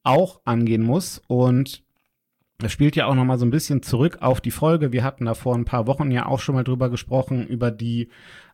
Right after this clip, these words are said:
ähm, Auseinandersetzung mit beispielsweise ditib.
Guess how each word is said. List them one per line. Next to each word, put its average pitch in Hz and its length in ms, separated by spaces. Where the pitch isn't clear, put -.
ähm, 113 440
Auseinandersetzung 120 1300
mit 117 360
beispielsweise 110 960
ditib. 113 420